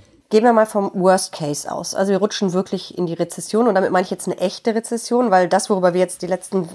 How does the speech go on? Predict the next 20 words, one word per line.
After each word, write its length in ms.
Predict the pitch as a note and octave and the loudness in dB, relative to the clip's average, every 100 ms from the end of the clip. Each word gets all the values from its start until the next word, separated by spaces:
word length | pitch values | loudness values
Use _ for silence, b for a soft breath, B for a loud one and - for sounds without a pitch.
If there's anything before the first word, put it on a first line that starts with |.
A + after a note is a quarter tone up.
| - | -2
Tage 240 | F#3+ G3+ | 2 4
und 100 | F3+ | 4
Wochen 220 | G#3 C#4 | 2 2
diskutiert 360 | A3+ - A3 A3+ | 0 -2 -2 2
haben, 120 | G3+ | 2
ist 80 | G3 | 2
ja 80 | F#3+ | 0
eine 160 | E3+ | -2
technische 560 | - G#3 - D#3+ - D#3 | -2 -2 -2 -4 -2 -4
Rezession. 640 | D#3 - D#3+ F3+ F3+ D4+ B B B B B | -6 -10 -6 2 2 2 B B B B B
Ähm, 220 | G3 F#3+ | 2 2
und, 320 | - F#3+ F3+ G3 | 2 0 0 2
äh, 20 | |
als 240 | F#3 D#3+ | 2 2
solche 240 | G3 G3 F#3+ | 0 -2 -2
definiert 420 | G#3 F#3+ F#3 - | -2 0 0 2
man 120 | G#3+ | 0
das 180 | G3+ - | 0 0
ja, 220 | F#3+ F3 | 0 2
wenn, 240 | F3 F3 | 2 0